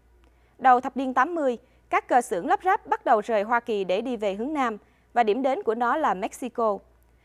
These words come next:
Đầu thập niên chín mươi, các cơ xưởng lắp ráp lại rời Mexico để đi về Đông Á, và điểm đến của nó là Trung Cộng. Giờ đây, các cơ xưởng lắp ráp lại rời Trung Cộng để đến các quốc gia có giá lao động rẻ như Việt Nam và Bangladesh.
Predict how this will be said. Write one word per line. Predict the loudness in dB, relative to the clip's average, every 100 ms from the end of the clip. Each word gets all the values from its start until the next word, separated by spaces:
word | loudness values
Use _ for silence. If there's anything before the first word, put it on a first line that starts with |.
| _
Đầu | 2 2
thập | 2 -4
niên | -4 -4
chín | -6 -4
mươi, | -2 -2 -4 _ _
các | -6 0
cơ | -2
xưởng | 0 -4 -2
lắp | -2
ráp | -2 -2
lại | 0 0
rời | 2 -2
Mexico | -2 -6 -8 -2 0 0
để | 0 -2
đi | -4
về | -2 -2
Đông | -2 -4
Á, | -4 -4 -6 _ _ _ _
và | 0
điểm | 2 2
đến | 2 0 0
của | -2
nó | 0 -2
là | -2 -4
Trung | -4 -8
Cộng. | -2 -2 -2 _ _ _ _ _ -4
Giờ | 4
đây, | 6 4
các | -2 -4 -4
cơ | 0 0
xưởng | 0 -2
lắp | -2 2
ráp | 0 2
lại | -2
rời | 0 -2 -2
Trung | -4
Cộng | 0 0 0 -2
để | 0
đến | 0 -2
các | -2 -4
quốc | -2 -6
gia | 0 0 2
có | 0 -2
giá | 0 -2
lao | 0 0
động | 0 -2
rẻ | -4 -2
như | -2 -2
Việt | -2 -4
Nam | -4 -4
và | -2 -2
Bangladesh. | 0 -2 0 -2 -2